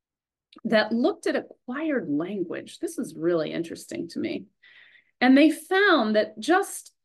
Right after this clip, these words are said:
a hundred and forty-three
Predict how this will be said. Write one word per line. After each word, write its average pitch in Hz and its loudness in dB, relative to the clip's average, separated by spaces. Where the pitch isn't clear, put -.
a 240 -2
hundred 453 -2
and 247 0
forty-three 214 -2